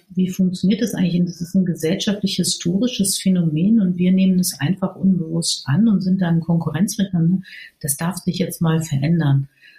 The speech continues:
Also wir vernetzen uns nicht nur und unterstützen uns nicht nur gegenseitig mit Männern,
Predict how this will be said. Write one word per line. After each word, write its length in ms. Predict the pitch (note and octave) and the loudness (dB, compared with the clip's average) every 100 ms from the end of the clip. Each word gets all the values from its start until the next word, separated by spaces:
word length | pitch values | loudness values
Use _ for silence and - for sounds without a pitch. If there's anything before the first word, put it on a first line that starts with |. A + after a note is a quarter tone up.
| _ | _
Also 200 | - E3 | -4 0
wir 100 | E3 | 2
vernetzen 420 | E3 E3+ D#3+ D#3+ F3+ | 2 0 0 0 0
uns 200 | E3+ F3 | 0 0
nicht 180 | F#3 | 2
nur 240 | F#3 F3 D#3 | 2 2 0
und 60 | |
unterstützen 560 | D3+ C#3 E3 E3+ - F#3+ | -2 -4 -2 -2 -2 0
uns 180 | E3 - | 0 -2
nicht 160 | F#3+ | 0
nur 220 | G3 F3 - - - _ | 0 -2 -6 -20 -20 _
gegenseitig 580 | F#3 F#3 F3 E3 E3+ - | 0 2 2 0 -2 -2
mit 200 | D#3+ - | -2 0
Männern, 640 | C#3 G3+ B3 A#3 A3+ - | 2 4 4 4 2 -2